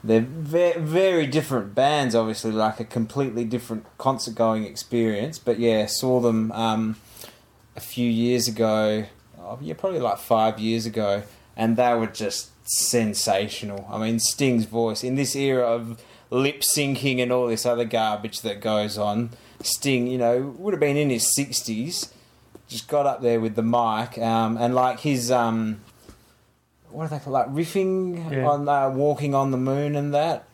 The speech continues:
Speaker 1: Yeah, unbelievable. But yeah, that song, uh, Can't Stand Losing You. This
Speaker 2: So, the, the
Speaker 1: the
Speaker 2: friction in Police.
Speaker 1: the friction, I mean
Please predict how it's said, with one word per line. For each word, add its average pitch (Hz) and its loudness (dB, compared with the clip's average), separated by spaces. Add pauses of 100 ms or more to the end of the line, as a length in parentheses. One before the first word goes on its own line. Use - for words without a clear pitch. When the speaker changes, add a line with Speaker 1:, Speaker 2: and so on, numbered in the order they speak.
Speaker 1:
Yeah, 117 0 (120)
unbelievable. 117 0 (600)
But 147 0
yeah, 151 4
that 143 0
song, 135 2
uh, 123 2 (240)
Can't 160 -2
Stand 151 0
Losing 143 -2
You. 147 0 (1200)
This 214 4
Speaker 2:
So, 202 2 (380)
the, 185 2
the 185 -2
Speaker 1:
the 220 2
Speaker 2:
friction 247 0
in 185 0
Police. 165 0
Speaker 1:
the 202 2
friction, 330 0 (640)
I 190 2
mean 214 2